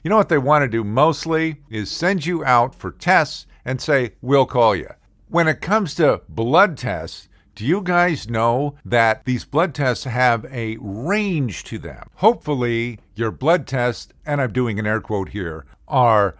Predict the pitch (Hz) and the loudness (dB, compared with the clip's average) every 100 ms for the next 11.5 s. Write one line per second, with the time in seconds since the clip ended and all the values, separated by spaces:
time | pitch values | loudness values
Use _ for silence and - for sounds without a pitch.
0 | - 113 117 135 147 143 127 95 67 53 | -12 -6 -2 2 6 6 6 0 -6 -8
1 | - 185 208 - 160 135 120 87 131 _ | -6 2 2 4 2 2 -4 -4 -8 _
2 | - 139 233 220 208 196 190 190 151 - | -8 2 2 2 -2 -2 -2 -4 -8 -10
3 | - 139 - 226 220 180 - 170 147 160 | -4 -4 2 2 4 0 -2 -2 -2 0
4 | 165 170 156 156 117 98 95 147 196 143 | 2 2 2 -2 -4 -6 -4 0 0 -2
5 | 156 151 143 104 127 - 120 113 - _ | -4 -4 -6 -8 -8 -4 -2 -2 -6 _
6 | - 104 98 95 - - 117 82 110 180 | -6 -2 0 -2 -6 -6 -4 -2 2 2
7 | 170 131 123 104 101 87 95 87 - _ | 2 -4 -6 -4 -6 -6 -8 -10 -14 _
8 | - 147 190 147 226 240 208 214 208 156 | -8 -4 -4 -2 -2 -2 -4 -6 -6 -8
9 | 147 143 131 123 147 143 120 73 107 131 | -4 -4 -4 -6 -4 -2 -4 -4 -4 -4
10 | 135 - 117 120 139 113 - 87 73 76 | -4 -4 -6 -4 -6 -8 -10 -12 -10 -6
11 | 104 117 165 220 220 | -2 -2 -2 -6 -12